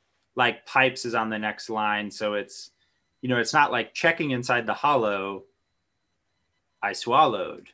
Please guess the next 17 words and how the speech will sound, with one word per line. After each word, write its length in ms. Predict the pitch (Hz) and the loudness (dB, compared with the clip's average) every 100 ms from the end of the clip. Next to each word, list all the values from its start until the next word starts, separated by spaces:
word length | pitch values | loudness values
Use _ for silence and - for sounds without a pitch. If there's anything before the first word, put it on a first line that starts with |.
| - | -2
They're, 220 | 135 139 | 0 0
they 200 | 135 143 | 0 4
almost 420 | 143 175 180 135 120 | 6 6 4 2 0
work 400 | 117 131 135 113 | 4 6 4 0
like 260 | 113 104 | 0 0
internal 520 | 101 92 - 117 107 | -4 -8 -8 -6 -4
rhymes, 600 | 101 101 98 95 95 - | -2 -2 -2 -6 -10 -14
the 120 | 104 101 | -10 -8
way 160 | 95 | -8
that 200 | 95 90 | -8 -10
the 80 | 90 | -10
sentences 640 | - 104 - 95 104 98 | -8 -8 -8 -12 -12 -12
and 100 | 98 | -12
the 80 | 92 | -10
line 280 | 90 90 90 | -10 -10 -10
breaks 300 | 92 - - | -14 -12 -10
are, 320 | - - | -10 -10